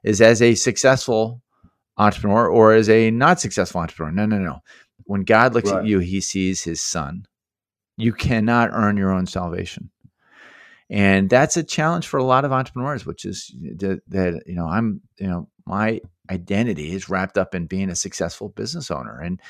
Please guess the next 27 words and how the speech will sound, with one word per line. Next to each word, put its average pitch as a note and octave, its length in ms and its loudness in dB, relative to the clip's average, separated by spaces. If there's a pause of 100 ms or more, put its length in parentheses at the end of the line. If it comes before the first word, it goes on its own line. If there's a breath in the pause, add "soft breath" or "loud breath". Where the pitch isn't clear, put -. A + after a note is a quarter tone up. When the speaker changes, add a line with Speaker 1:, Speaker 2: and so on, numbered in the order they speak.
(180 loud breath)
Speaker 1:
when A2+ 160 -2
my G#2+ 100 2
parents C3 340 -2
call A#2 220 -2
me A2+ 140 -2
up A#2 160 -2
and G#2+ 120 -4
they G#2 120 -6
say, G#2+ 240 -2
"Hey, A2+ 300 -2
we're G#2 160 -4
so G#2+ 360 -6
proud A#2 240 0
of A2 80 0
you. G#2+ 100 0
We G2+ 100 -2
saw G2+ 200 -4
your G2+ 160 -4
name G#2 220 -4
written G#2 180 -4
in A2 80 -4
the G2 60 -6
paper," G#2 320 -4
or F2 40 -2
something F2+ 300 -14
like F2 120 -16
that, F2+ 200 -10